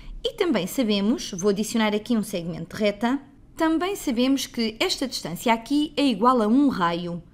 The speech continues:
É igual ao raio do nosso novo círculo aqui. Também sabemos que esta distância aqui é igual a um raio do nosso primeiro círculo, pois têm ambos o mesmo raio. Então, isto é um raio entre estes dois pontos.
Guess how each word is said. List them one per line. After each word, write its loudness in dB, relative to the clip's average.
É 4
igual 6
ao 6
raio 2
do 0
nosso 0
novo -4
círculo -2
aqui. -4
Também -2
sabemos -2
que -10
esta -6
distância -2
aqui -2
é 2
igual 2
a 2
um 4
raio 4
do -2
nosso 0
primeiro -2
círculo, -2
pois -6
têm -2
ambos -2
o 2
mesmo 2
raio. 0
Então, 0
isto 0
é 2
um 2
raio 2
entre -2
estes -4
dois 0
pontos. -10